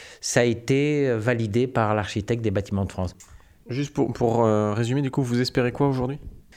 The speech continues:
Speaker 1: Bah, ce que je pourrais souhaiter, c'est qu'un jour, euh, cet espace boisé classé soit remis en état. Franchement,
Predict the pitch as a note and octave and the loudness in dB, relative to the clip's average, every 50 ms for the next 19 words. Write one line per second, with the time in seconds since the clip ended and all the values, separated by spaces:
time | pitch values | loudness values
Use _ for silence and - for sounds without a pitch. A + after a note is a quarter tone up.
0 | - - - _ _ _ _ - A2+ C#3 D3+ D3 - - - G3+ F#3 - - - | -20 -20 -20 _ _ _ _ 0 0 2 2 0 -4 0 2 2 2 2 0 0
1 | E3 D3 E3 D3 - - - C3+ A#2 G#2 - - E3+ F3 F3 F#3 E3+ - - - | 2 2 2 2 0 -2 0 0 0 0 0 0 0 2 2 2 0 -2 -4 -8
2 | - - - - C#3 B2 - - C#3 C#3 C#3+ A#2 A2+ A#2+ A#2+ B2+ C3+ C#3 D3 E3 | -10 -8 -4 -2 -4 -2 0 0 2 2 2 0 0 0 0 0 0 0 0 -2
3 | E3 D#3 B2+ - - - - - B2+ A#2+ A2+ A2 G#2+ G2+ F#2+ F#2+ F#2 F2 E2+ E2+ | -2 -2 -4 -6 -10 -10 -10 -4 -2 -2 0 0 -2 -2 -2 -4 -4 -6 -6 -10
4 | E2+ - - D#2 - - - - - - - - - - _ _ _ _ _ - | -12 -12 -14 -16 -14 -14 -14 -14 -14 -16 -18 -20 -20 -20 _ _ _ _ _ -20
5 | - - - - - C3 A2+ - - - - B2+ A2 - - - B2+ A#2 G2 - | -14 -12 -10 -6 -4 -4 -4 -4 -6 -6 -4 -4 -4 -4 -4 -2 -2 -2 -2 -2
6 | - G#2+ G#2+ G2+ G#2 G2 - - F#2+ - - A2+ G#2+ G2 - - - F2 E2 F#2 | -4 -4 -2 0 -2 -2 -2 -4 -6 -4 -4 -4 -6 -6 -8 -10 -8 -8 -6 -6
7 | E2+ F2 F2+ F2+ E2 D#2 D2 D2 - - - D#2+ - - - - - _ _ _ | -4 -4 -2 -2 -2 -4 -6 -8 -10 -14 -14 -14 -14 -16 -20 -20 -20 _ _ _
8 | _ _ _ _ _ _ _ _ _ _ _ - - F#2 E2+ - - D#2+ D2 - | _ _ _ _ _ _ _ _ _ _ _ -10 -8 -8 -8 -8 -10 -12 -12 -12